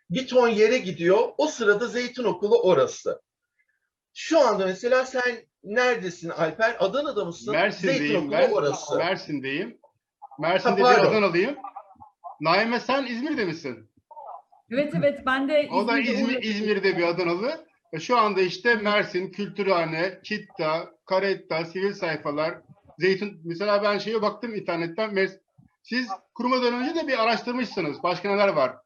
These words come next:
Speaker 2: İşte doğa okuludur, Nesin Matematik Köyü'dür, Buğday Derneği'dir. Başka şeyler de vardı birkaç tane.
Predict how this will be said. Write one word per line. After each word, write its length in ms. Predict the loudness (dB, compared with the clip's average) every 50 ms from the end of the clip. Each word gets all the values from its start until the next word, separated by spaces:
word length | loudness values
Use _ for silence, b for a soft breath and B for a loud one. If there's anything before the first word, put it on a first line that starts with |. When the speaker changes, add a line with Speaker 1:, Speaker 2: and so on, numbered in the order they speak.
| _ _ _
Speaker 2:
İşte 200 | -10 -6 -2 2
doğa 260 | 4 4 6 6 4
okuludur, 640 | 2 0 -2 -6 -6 -4 -2 0 0 0 0 -2 -6 -10 _ _ _ _ _ _ 0
Nesin 300 | 0 0 2 0 0 -2
Matematik 460 | 0 0 0 0 -2 -2 -4 -6 -4
Köyü'dür, 560 | -4 -2 -2 -2 -2 0 0 0 0 -2 -4 -10 _ _ _ -4
Buğday 480 | 0 2 2 4 4 4 4 4 4
Derneği'dir. 720 | 4 4 4 2 2 0 0 0 -2 0 0 2 2 0 -2 -6 -12 -20 -20 _ _ _ _ _
Başka 340 | -2 -2 -2 0 -2 -2 -2
şeyler 340 | 0 0 0 2 2 0 2
de 80 | 2
vardı 200 | 2 2 2 0
birkaç 280 | 0 0 0 0 0 2
tane. 480 | 2 2 2 2 2 0 0 -2 -2